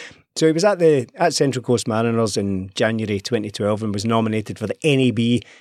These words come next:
Young Football of the Year award at the end of his first full season. But Reading kept at it. They made another move, uh, a year later while he'd been at, um,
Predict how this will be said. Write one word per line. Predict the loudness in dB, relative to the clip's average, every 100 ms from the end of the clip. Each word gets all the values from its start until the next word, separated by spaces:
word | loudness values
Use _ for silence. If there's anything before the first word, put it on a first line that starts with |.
| _
Young | -2 -2 -6
Football | -4 -2 0 -2
of | -2
the |
Year | -2 2 2
award | 4 2 0 -8
at | -6
the | -4
end | -2 -4
of | -6
his | -4
first | -2 -2
full | -4 -6
season. | -2 0 2 0 -2 -16 _ _
But | -6
Reading | -2 2 2
kept | 2 0 0 0
at | 0 0
it. | -2 _ _
They | 0
made | 2 2
another | 2 4 4
move, | 4 4 2 -4 -2
uh, | 0 2
a | 0
year | 2 2
later | 4 2 4 2
while | 2 2
he'd | 0 0
been | 0
at, | 0 -2
um, | -4 -2 -2 -4